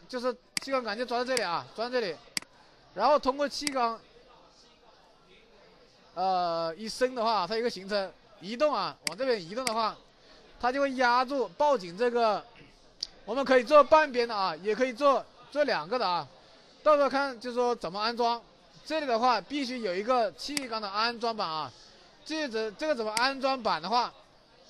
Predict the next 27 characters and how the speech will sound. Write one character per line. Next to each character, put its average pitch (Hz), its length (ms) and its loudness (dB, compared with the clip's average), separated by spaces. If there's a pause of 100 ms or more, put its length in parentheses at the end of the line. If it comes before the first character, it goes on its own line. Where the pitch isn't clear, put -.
(840)
其 247 120 -6
实 269 100 0
也 247 140 4
挺 220 160 -4
简 175 120 -6
单 196 140 -8
的， 160 240 -8
你 220 160 -10
只 240 60 -4
要 269 120 4
根 247 220 -2
据 262 140 -6
它 247 100 0
这 254 80 -4
个 254 100 0
原 180 280 -4
理 220 80 -6
啊， 156 220 -4 (340)
根 226 100 -10
据 247 60 -6
它 233 80 -4
这 247 80 -2
个 233 80 0
原 170 200 -4
理， 170 200 -12 (960)
直 240 260 -6
接 262 320 2